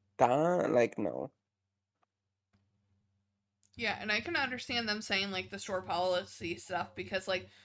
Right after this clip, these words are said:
Speaker 2: Walmart, if you do anything against your store, against their store policy, you're out. Like, they're so strict on that stuff.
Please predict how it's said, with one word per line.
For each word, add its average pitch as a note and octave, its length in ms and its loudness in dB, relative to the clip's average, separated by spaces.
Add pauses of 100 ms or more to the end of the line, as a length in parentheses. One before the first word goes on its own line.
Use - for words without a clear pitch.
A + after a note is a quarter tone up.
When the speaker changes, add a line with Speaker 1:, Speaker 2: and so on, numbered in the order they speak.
(220)
Speaker 2:
Walmart, G#3+ 480 2
if - 140 -6
you G#3 120 -4
do C4 160 0
anything G3 420 -2
against F#3+ 220 -2
your G3 120 -4
store, - 360 -6
against F3+ 440 -4
their F#3+ 100 -6
store E3 240 -6
policy, D#3+ 380 -4
you're F#3 240 -2
out. C3 380 -4 (280)
Like, G#3 140 -6
they're G3+ 260 4
so G3 720 -2
strict F#3 420 -6
on B2+ 120 -6
that G#2+ 180 -8
stuff. - 380 -14